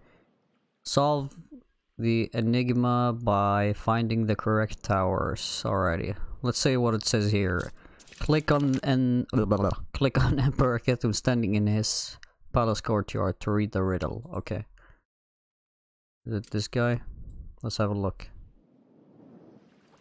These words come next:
All right, first by the river was the zebra, who startled when the,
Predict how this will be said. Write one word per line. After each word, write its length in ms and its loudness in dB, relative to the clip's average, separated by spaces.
All 80 2
right, 240 0
first 500 -2
by 220 2
the 160 2
river 640 0
was 300 0
the 140 0
zebra, 680 0
who 160 0
startled 640 0
when 200 2
the, 440 2